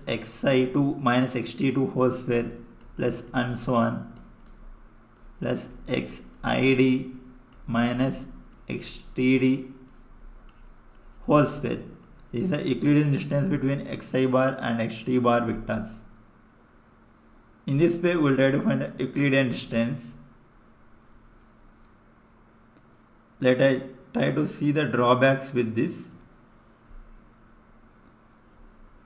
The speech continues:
Suppose consider a classification problem as follows.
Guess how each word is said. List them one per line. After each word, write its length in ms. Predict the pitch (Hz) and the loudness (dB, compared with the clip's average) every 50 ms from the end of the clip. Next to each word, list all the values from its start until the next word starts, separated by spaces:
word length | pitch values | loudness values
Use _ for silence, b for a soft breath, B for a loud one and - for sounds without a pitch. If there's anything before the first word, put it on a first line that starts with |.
| _ _ _ _ _ _ _ - - | _ _ _ _ _ _ _ -20 -20
Suppose 500 | - - - - 147 139 175 185 175 - | -12 -2 2 2 4 6 6 6 6 6
consider 440 | - 147 143 143 - - - 170 | 4 4 2 2 0 0 0 0
a 60 | 175 - | 0 0
classification 720 | - 139 131 127 - - 143 143 156 156 - - 160 139 | 2 2 2 2 2 0 -2 0 0 0 0 0 -2 2
problem 380 | 120 143 135 131 131 135 139 151 | 6 8 8 8 8 4 0 -2
as 340 | - 131 123 120 113 117 | -2 0 0 0 -2 -2
follows. 560 | - 123 117 117 113 110 110 - - - - | 2 2 4 4 4 2 0 -2 -4 -8 -14